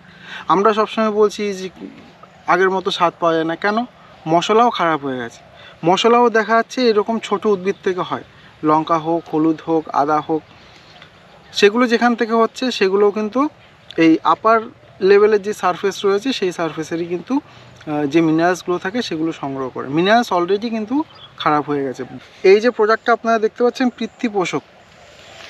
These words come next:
এবার মেইন, আহ, মানে এই ওষুধটার ব্যাপারে আমরা একটু কথা বলবো। এর কাজটা কি? ধরুন রুট বুস্টার, ধরুন আপনি লাউ চাষ করলেন, চার মাসের চাষ, যখন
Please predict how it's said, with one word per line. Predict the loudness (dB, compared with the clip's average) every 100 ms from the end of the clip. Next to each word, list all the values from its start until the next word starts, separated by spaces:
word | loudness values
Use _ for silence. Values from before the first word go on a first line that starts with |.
| -20 -20 -20 -20 -6 6
এবার | 6 6
মেইন, | 4 0 0 -2 -6 -16 -20 -6
আহ, | -2 -2
মানে | 0 0
এই | 0 0 0 -2 -14 -16 -20 -20 -20 -20 -20 -6
ওষুধটার | -4 -4 0 2
ব্যাপারে | 2 2 0
আমরা | 0
একটু | -4 -4
কথা | -4 -2 0
বলবো। | 0 -2 0
এর | 0
কাজটা | 2 0 0 -4
কি? | -2 -6 -6 -20 -20 -20 -20 -20 -20 -20 -20 0
ধরুন | 4 4
রুট | 4 0 -2
বুস্টার, | -6 -8 -2 -4 -4 -10 -2
ধরুন | 2 4
আপনি | 2 0 2
লাউ | 2 2
চাষ | 0 -2
করলেন, | -2 -4 -4 -10 -20 -2
চার | 2 4
মাসের | 2 -4 -8 -8
চাষ, | -8 -8 -16 -20 _ -20 -20 -20 -20 -20 -20 _ _ _ -20 -20 -20 -12 -8 -8 -10 -20 -20 _ _ -20 -20 -20 -20 -20 -20 -14 2
যখন | 2 4 2 0